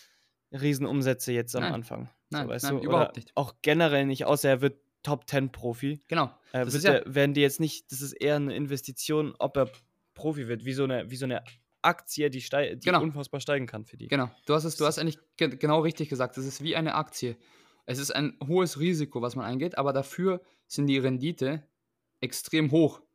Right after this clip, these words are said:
Speaker 2: irgendwann, wenn er es schafft. Natürlich
Speaker 1: Ja.
Speaker 2: ist das Ausfallrisiko extrem hoch, weil, ich mein, der, der, die gamblen dann. Meistens sind so un-, große Unternehmen, die dann gamblen, also wenn sie nur in diesem Geschäft tätig sind, bei hundert Tennisspielern und zwei werden schon die anderen auffangen. Also mit zwei Spielern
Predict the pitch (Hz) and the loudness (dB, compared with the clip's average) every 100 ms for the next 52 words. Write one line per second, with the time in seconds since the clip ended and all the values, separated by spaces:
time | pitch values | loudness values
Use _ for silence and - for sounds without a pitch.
0 | _ - 139 135 127 123 123 123 110 123 | _ -2 2 2 2 0 -2 -4 -4 -2
1 | 156 170 190 113 - _ 120 - 127 - | 2 4 2 -2 -10 _ -10 -6 -2 4
2 | 165 - 131 127 139 135 135 127 - 131 | 4 4 0 0 -2 -2 -2 -2 -2 2
3 | 160 156 113 104 113 113 - - - _ | 2 4 2 0 0 -2 -4 -14 -20 _
4 | - - 120 110 - 87 - 123 120 143 | -14 -4 0 0 0 -6 -6 -6 2 4
5 | 170 143 117 110 113 _ 123 139 151 143 | 6 4 2 -2 -4 _ -2 -2 -2 -4
6 | 147 143 135 127 - 135 131 139 156 151 | -4 -2 -2 -2 -2 -6 -2 -2 0 -2
7 | 139 135 147 131 127 123 139 151 147 110 | -2 -2 -2 -2 -2 0 0 2 0 0
8 | 117 120 117 131 151 131 131 120 - 131 | -2 -4 -2 0 2 0 -2 -4 -6 -6
9 | - 135 131 143 139 135 - - _ - | -4 -4 -4 -4 -4 -6 -20 -20 _ -2
10 | 117 123 170 131 147 147 - 127 156 147 | 0 2 0 2 0 0 -2 -2 -2 -6
11 | _ _ - 120 117 - 113 131 131 131 | _ _ -6 -4 -4 -2 0 2 2 2
12 | 135 127 98 - _ _ 120 - 135 131 | -2 -2 -4 -14 _ _ -6 0 2 2
13 | 143 151 120 107 104 - 113 117 113 - | 2 2 0 -4 -6 -10 -8 -8 -8 -2
14 | 117 143 143 - 147 143 | 2 2 2 0 0 0